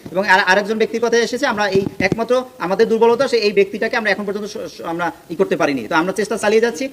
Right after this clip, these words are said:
আমরা আশা করি অচিরেই এই যে, যে, যে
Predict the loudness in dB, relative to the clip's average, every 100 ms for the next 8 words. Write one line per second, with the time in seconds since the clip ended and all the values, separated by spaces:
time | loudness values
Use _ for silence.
0 | -8 -6 0 0 2 0 -2 -6 -6 -2
1 | 0 2 0 0 -2 0 0 0 -4 -10
2 | -16 -14 -10